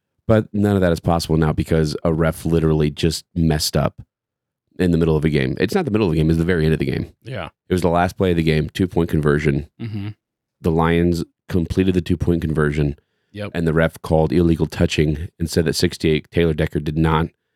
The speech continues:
Speaker 1: report as an eligible receiver. They have video footage of Taylor Decker going up to the referee and saying, "I'm reporting as eligible." He wiped his jersey,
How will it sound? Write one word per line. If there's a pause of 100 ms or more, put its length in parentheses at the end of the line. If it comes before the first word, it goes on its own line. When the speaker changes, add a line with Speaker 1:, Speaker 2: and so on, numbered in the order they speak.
(240)
Speaker 1:
report
as
an
eligible
receiver. (1500)
They
have
video
footage (300)
of
Taylor
Decker
going
up
to
the
referee (500)
and
saying, (1600)
"I'm
reporting
as
eligible."
He
wiped
his
jersey,